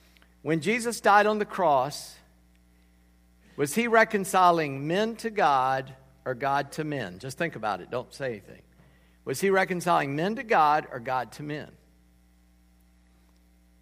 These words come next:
All right, now that you've had only a second to think about it, God is the one that demanded a price to be paid for sin.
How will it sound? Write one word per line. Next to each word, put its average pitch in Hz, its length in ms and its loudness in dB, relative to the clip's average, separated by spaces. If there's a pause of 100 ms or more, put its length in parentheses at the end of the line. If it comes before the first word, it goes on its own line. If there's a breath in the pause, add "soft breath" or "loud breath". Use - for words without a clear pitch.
(1600)
All 123 80 -8
right, 123 120 -8
now 147 140 -4
that 131 100 -8
you've 147 120 -4
had 147 160 0
only 147 200 -2
a 131 60 -4
second 160 360 -4
to 151 40 -12
think 175 260 -4
about 110 300 -6
it, 104 100 -16 (2000 soft breath)
God 175 400 6
is 160 100 -4
the 160 100 -6
one 143 200 -4
that 117 140 -12
demanded 123 480 -8
a - 20 -10
price 104 580 -10 (280)
to 117 100 -16
be 113 140 -8
paid 110 280 -8
for 95 140 -18
sin. 90 300 -14